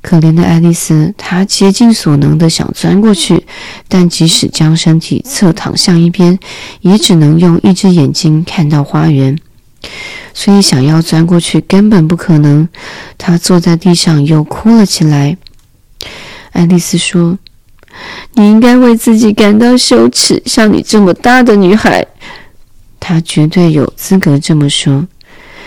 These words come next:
“竟然哭成这样，我告诉你，别哭了。”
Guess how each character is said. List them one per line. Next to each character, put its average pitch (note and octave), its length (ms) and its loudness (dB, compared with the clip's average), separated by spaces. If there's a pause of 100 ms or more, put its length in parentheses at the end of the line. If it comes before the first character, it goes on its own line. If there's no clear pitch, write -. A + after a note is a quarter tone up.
(160)
“竟 C4 240 2
然 F#3+ 180 2
哭 C#4 240 0
成 G#3+ 260 2
这 B3 320 2
样， A#3+ 180 2 (280)
我 G#3+ 100 0
告 A#3+ 300 2
诉 A#3+ 200 2
你， G3 140 2
别 F#3 260 0
哭 - 240 -2 (160)
了。” - 220 2